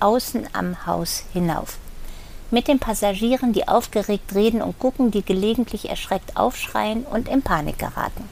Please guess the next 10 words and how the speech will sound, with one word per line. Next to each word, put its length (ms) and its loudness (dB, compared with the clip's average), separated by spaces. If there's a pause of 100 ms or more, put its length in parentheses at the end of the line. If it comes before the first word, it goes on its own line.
(1200)
Eine 180 4
gewisse 440 2
Aufregung 640 2
herrschte 440 -4
auch 100 -4
im 140 0
Publikum. 500 -6 (600)
Zwischenrufe 680 2
sogar 420 2
wie: 160 4